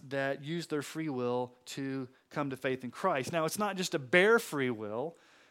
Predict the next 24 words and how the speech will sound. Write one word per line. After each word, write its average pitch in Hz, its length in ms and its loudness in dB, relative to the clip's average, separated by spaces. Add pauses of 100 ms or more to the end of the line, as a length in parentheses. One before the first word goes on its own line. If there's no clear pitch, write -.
(120)
It's 143 160 -4
not 185 260 2
a 151 120 2
libertarian 190 680 4
free 190 240 0
will 170 260 2
without 156 340 4
any 226 260 2
assisting 139 480 -2
grace. 123 420 -2 (320)
There 202 160 6
is 160 160 2
a 165 100 2
prevenient 170 760 -2
or 165 160 2
cooperating 156 760 0
or 151 140 -2
assisting 180 500 -2
grace 139 440 0 (280)
that 180 140 2
has 226 400 2
to 190 120 2
be 220 260 0
there 156 400 2